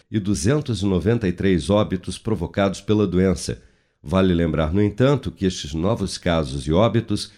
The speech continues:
são os totais registrados até às dezesseis horas de ontem,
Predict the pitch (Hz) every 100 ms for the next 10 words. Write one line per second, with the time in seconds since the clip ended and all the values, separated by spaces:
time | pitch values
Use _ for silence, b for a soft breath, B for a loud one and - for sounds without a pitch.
0 | b - 147 147 127 98 87 104 98 90
1 | 85 76 - 90 95 73 85 76 92 82
2 | - 110 85 85 104 104 82 80 80 76
3 | 101 95 110 120 78